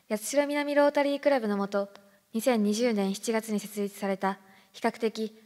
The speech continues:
新しいインターアクトクラブです。現在では、八代高校、八代中学校の生徒約九十名が所属しています。毎月第一日曜日を奉仕の日とし、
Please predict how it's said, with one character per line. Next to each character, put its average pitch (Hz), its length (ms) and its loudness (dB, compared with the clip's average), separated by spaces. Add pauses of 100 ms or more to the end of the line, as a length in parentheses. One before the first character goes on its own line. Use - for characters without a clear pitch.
新 269 300 2
し 320 220 0
い - 80 -6
イ 220 80 -2
ン 220 80 -2
タ 214 200 0
ー 220 60 -2
ア 214 40 -8
ク - 60 -14
ト 226 100 -6
ク 233 100 -2
ラ 226 100 2
ブ 190 80 -6
で 185 140 -2
す。 - 160 -16 (1200)
現 330 180 2
在 277 160 4
で 220 120 4
は、 185 200 2 (380)
八 220 240 -4
代 247 100 4
高 240 220 4
校、 190 300 0 (340)
八 214 240 -4
代 277 100 4
中 294 220 2
学 311 220 2
校 220 180 6
の 208 60 0
生 214 220 0
徒 190 220 0 (260)
約 202 340 -2 (120)
九 302 200 0
十 330 220 0
名 240 200 2
が 190 200 2 (100)
所 - 140 -8
属 202 220 -2
し - 80 -4
て 208 100 -2
い 196 80 0
ま 202 140 0
す。 - 160 -12 (1400)
毎 240 200 2
月 254 520 -4
第 262 220 4
一 285 160 -4
日 294 240 -2
曜 302 100 6
日 220 140 2
を 196 140 2 (280)
奉 302 220 6
仕 254 140 -2
の 208 100 0
日 202 220 -6 (240)
と 208 100 -4
し、 202 220 -2